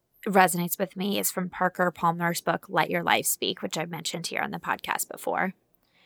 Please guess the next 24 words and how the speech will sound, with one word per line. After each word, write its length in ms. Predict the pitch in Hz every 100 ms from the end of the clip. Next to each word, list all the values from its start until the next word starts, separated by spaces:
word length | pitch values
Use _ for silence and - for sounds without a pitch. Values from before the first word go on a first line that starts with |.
| _ _ _
So 220 | - - 214
he 180 | 226
says, 320 | 214 165 180 -
"Before 460 | - 196 - 208
you 180 | 233 302
tell 220 | 269 226
your 160 | 240 240
life 340 | 170 180 -
what 140 | 175 -
you 80 |
intend 340 | 165 170 - 175
to 120 | 208
do 160 | 180 160
with 200 | 160 165
it, 220 | 165 - -
listen 380 | 190 - 240
for 140 | 226 262
what 200 | 190 175
it 160 | 175
intends 420 | 165 160 160 160 -
to 120 | -
do 180 | 165 160
with 200 | 160 -
you. 340 | - - 196